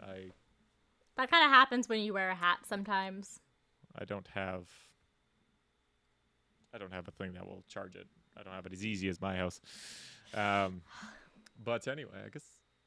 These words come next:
Speaker 1: I could turn more lights on. I don't really care at this point. Um, anyway, yeah, it's,
Speaker 2: Yeah.
Speaker 1: it's Toronto's. It's been, it's been pretty good. It's been pretty good so far.
Speaker 2: I feel like we get into a habit of you and me doing all or nothing. You know, we both get really busy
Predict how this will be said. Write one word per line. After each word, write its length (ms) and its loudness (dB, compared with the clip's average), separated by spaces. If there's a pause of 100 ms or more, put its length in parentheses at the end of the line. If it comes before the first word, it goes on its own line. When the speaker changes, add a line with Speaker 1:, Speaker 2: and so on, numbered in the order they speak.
(1700)
Speaker 1:
I 40 -20
could 140 -16
turn 240 -14
more 160 -6
lights 320 -10
on. 140 -6
I 40 -12
don't 160 -12
really 160 -18
care 180 -16
at 80 -18
this 120 -16
point. 300 -16 (440)
Um, 640 -2 (1400)
anyway, 380 -2 (100)
yeah, 320 -4
it's, 240 -8
Speaker 2:
Yeah. 60 0
Speaker 1:
it's 120 -12
Toronto's. 380 -6
It's 180 -12
been, 220 -4
it's 180 -2
been 140 -2
pretty 140 -2
good. 200 -6
It's 200 -8
been 220 -10 (120)
pretty 160 -12
good 180 -12
so 120 -10
far. 240 -16 (500)
Speaker 2:
I 60 6
feel 300 2
like 480 4
we 260 0
get 220 2
into 260 2
a 120 8
habit 460 4
of 140 0
you 160 -2
and 100 -2
me 220 -4
doing 340 0
all 220 6
or 100 2
nothing. 480 -4
You 120 -6
know, 120 -2
we 200 2
both 240 2
get 200 0
really 240 4
busy 540 2